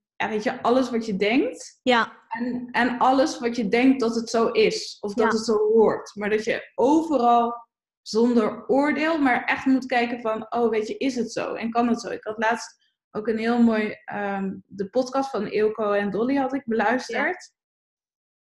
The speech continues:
Speaker 1: En, eh, normaal luister ik eerlijk gezegd nooit naar die podcast, want ik vind het nooit leuk om te luisteren. Want dan spreek ik daar met Dolly en dan hoor ik het verhaal voor de zoveelste keer. En dan
Speaker 2: Oh,
Speaker 1: denk ik,
Speaker 2: ja.
Speaker 1: "Ja."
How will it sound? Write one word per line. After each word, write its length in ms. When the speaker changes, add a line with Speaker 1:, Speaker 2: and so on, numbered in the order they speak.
Speaker 1:
En, 380
eh, 100
normaal 420
luister 300
ik 60
eerlijk 180
gezegd 220
nooit 180
naar 100
die 100
podcast, 380
want 180
ik 100
vind 160
het 80
nooit 160
leuk 220
om 200
te 120
luisteren. 380
Want 140
dan 120
spreek 240
ik 120
daar 200
met 120
Dolly 240
en 80
dan 80
hoor 180
ik 60
het 140
verhaal 320
voor 140
de 80
zoveelste 420
keer. 420
En 100
dan 100
Speaker 2:
Oh, 60
Speaker 1:
denk 120
ik, 60
Speaker 2:
ja. 80
Speaker 1:
"Ja." 180